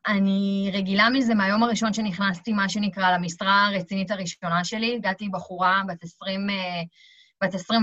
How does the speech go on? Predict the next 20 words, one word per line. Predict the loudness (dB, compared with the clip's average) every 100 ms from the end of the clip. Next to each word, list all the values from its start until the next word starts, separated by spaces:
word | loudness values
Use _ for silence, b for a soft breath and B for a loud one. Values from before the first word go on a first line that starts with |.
| 6
וארבע, | 6 6 6 6 4
פירמת | 2 0 2 2 0
ראיית | 0 0 0
חשבון, | -6 -4 0 2 2
נראה | 2 0
לי | 0
כולכן | -4 -6 -2 -2
יודעות | 0 -2 -2
מה | -2 0
זה | -2
אומר. | -2 0 2 2 0 -4 -6
אה, | -4 -2 0
לא | 2 2
ליפול | 2 2 0 0
פה, | 0 2
מה | 0
שנקרא, | 0 0 0 0
לאובר | 2 4 4 2 -2
סטריאוטיפים, | -4 -4 -4 -4 -6 -6 -4 -2 0
אבל, | 0 0 0